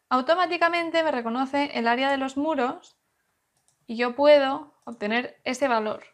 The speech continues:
Entonces, las etiquetas por categoría son muy útiles, porque yo ahora mismo puedo coger, darle a anotar,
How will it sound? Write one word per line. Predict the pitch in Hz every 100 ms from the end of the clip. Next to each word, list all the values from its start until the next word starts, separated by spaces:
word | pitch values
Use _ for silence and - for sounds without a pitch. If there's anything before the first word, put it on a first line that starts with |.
| _ _ _ _ _ _ _ _
Entonces, | - 302 285 240 - _ _
las | - 269 269 254 - _ _ _ _ _ -
etiquetas | 277 269 269 370 - 233 - -
por | 247
categoría | 254 247 247 294 349 -
son | - 294 320 381 _ -
muy | 254 302 339 -
útiles, | 285 262 226 220
porque | 254 247
yo | 269
ahora | 320
mismo | 349 302
puedo | 311 302 285 -
coger, | 285 320 294 294 294
darle | 254 262
a | 277
anotar, | 269 302 247 -